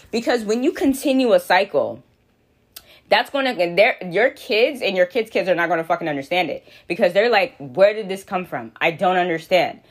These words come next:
Wah, wah, wah, wah, wee, wee, wee," right? But you, but it always starts with you. It always does. Like,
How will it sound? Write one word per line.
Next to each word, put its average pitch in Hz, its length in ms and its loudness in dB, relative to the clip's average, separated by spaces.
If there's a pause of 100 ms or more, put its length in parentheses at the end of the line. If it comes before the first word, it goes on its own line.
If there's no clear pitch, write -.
(160)
Wah, 175 400 2
wah, 185 200 2
wah, 175 160 0
wah, 175 80 -4
wee, 170 260 -10
wee, 175 160 -10
wee," 165 340 -8
right? 175 400 0 (640)
But 175 380 2
you, 214 360 -6 (140)
but 185 180 4
it 196 160 -4
always 233 400 4
starts 214 320 0
with 208 180 -12
you. 143 300 -6 (140)
It 180 200 2
always 226 300 2
does. - 380 -2 (320)
Like, 185 480 0